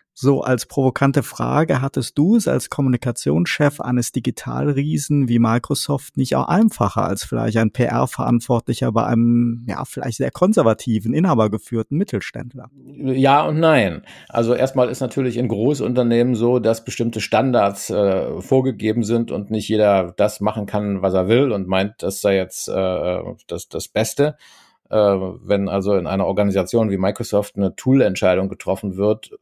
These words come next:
Speaker 2: äh, meistens dann im, im U-S-Headquarter, dann, ähm, gibt's nicht die Alternative zu sagen, „Ja, und ich mache jetzt mal was anderes.“ Also insofern ist der Mittelständler, der diese Entscheidung für sich selbst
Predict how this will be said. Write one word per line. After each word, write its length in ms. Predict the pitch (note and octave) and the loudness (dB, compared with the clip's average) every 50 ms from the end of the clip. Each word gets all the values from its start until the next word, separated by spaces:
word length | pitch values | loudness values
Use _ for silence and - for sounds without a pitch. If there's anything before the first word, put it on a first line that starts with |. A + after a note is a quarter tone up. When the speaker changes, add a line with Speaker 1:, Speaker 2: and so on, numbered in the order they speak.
| - - | -14 -8
Speaker 2:
äh, 60 | G2 | -6
meistens 720 | G2+ G2 F#2+ F#2 F#2 F#2+ G2 G2+ G#2 - - G2+ - - | -6 -4 -4 -6 -6 -2 0 0 0 0 -4 -8 -4 0
dann 180 | G#2 G2 G2 | 0 0 0
im, 420 | F2+ F#2 F#2+ F#2 - - - - - - | 0 -2 -2 -4 -6 -10 -14 -16 -12 -8
im 260 | - G2 F#2+ G2 G2 | -6 -6 -6 -6 -6
U-S-Headquarter, 920 | A2 A2+ G#2 G2+ G2+ - B2 B2+ - - - G2 F#2+ G2 - G#2+ A2+ A2+ - _ _ - - _ _ _ _ _ | -4 -2 -2 -2 -2 -2 -2 -4 -2 -2 -2 0 0 2 2 2 0 0 -2 _ _ -20 -20 _ _ _ _ _
dann, 500 | - G#2 G#2 G2+ G#2 G2+ G2+ G2 G2+ G2+ - | -2 0 0 0 2 0 0 -2 -2 -2 0
ähm, 520 | G2+ G2+ G2 G2 F#2+ G2 F#2+ F#2+ F#2+ G2 _ _ _ _ - - - A2 | 0 0 0 0 -2 -4 -4 -6 -8 -10 _ _ _ _ -20 -20 -12 -6
gibt's 240 | G#2 A2+ G2+ - - | -2 -2 -2 -2 0
nicht 240 | A#2+ A#2 A2+ - - | 0 0 0 -2 -2
die 300 | A2+ A2+ A2 G#2 G2+ - | -2 0 2 2 2 2
Alternative 600 | F#2 G#2+ G#2+ A2 G#2 G2 G2 - A2+ A2+ G#2 G2+ | 0 0 0 0 0 0 0 0 0 -2 -2 -2
zu 140 | - - G2 | -6 -4 0
sagen, 220 | G2 G2+ G2+ G2+ | 2 2 2 2
„Ja, 80 | G2+ G2 | 2 0
und 100 | G2 F#2 | -2 -2
ich 80 | - | -4
mache 160 | - G#2 F#2+ G#2 | -6 -6 -4 -6
jetzt 100 | G2+ - | -6 -4
mal 120 | G#2 F#2+ | -2 -2
was 140 | F#2 F#2+ F2+ | -2 -2 -2
anderes.“ 580 | - E2 F#2 F#2 F2 D2+ - - - - - _ _ | -4 -6 -6 -6 -6 -8 -10 -14 -16 -18 -18 _ _
Also 420 | - G2 F#2 F2+ F#2+ F2+ F2+ F2+ - _ _ _ - _ _ | -4 -4 -2 -2 -2 -2 -4 -6 -8 _ _ _ -20 _ _
insofern 460 | - C3+ A2+ C3+ D3+ - C3+ C3 B2+ | -4 0 2 2 2 4 2 0 0
ist 100 | A#2+ - | 0 0
der 80 | B2 A2+ | 2 2
Mittelständler, 560 | B2+ D#3+ - C3+ - - A2 G2 G2 G2 F#2+ | 2 2 0 0 0 0 0 2 2 2 2
der 160 | F#2 G2 G2 | 2 2 2
diese 260 | F2+ G#2 G2+ G2+ G#2 | 0 0 -2 0 0
Entscheidung 420 | - G#2 - A#2 A2 G#2+ G#2+ G#2 G2+ | -2 0 0 2 2 2 2 0 -4
für 140 | - G#2+ | -4 -6
sich 200 | G2 G2+ G#2 G2+ | -4 -4 -2 0
selbst 340 | - G#2 G2+ G2+ - - _ | 2 0 0 0 -4 -16 _